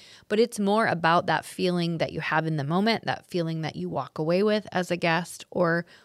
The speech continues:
a couple. You know, there's things that play more into the feel and the experience than flowers and decorations and all that. I love that, but they're an aesthetic.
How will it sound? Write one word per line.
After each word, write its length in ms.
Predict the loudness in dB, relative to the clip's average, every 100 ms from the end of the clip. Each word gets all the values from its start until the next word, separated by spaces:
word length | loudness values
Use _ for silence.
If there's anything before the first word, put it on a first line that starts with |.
| -10
a 100 | -8
couple. 500 | -6 -6 -2 -4 -4 _ _ _ _ _ _ _ _ -2
You 140 | 0
know, 120 | 2
there's 280 | 2 0 0
things 280 | 0 0 2
that 220 | 0 0 _ -6
play 220 | -2 0
more 240 | 0 0
into 280 | -2 -2 -4
the 200 | -4 -6
feel 500 | -10 -2 4 4 4
and 160 | 2 0
the 80 |
experience 880 | -2 -4 -10 -2 2 2 2 0 -4
than 640 | -8 -6 -4 -4 -4 -8 -12 _ -20
flowers 640 | -6 0 2 4 2 0
and 120 | -2
decorations 640 | -4 -4 -4 -4 -4 -6 -6
and 60 | -4
all 120 | -2
that. 200 | -2 -2
I 60 |
love 240 | -2 -4 0
that, 240 | 0 0 -2
but 160 | -2 0
they're 180 | 0
an 140 | 0 -4
aesthetic. 920 | -8 -14 -10 -4 -2 -2 -4 -10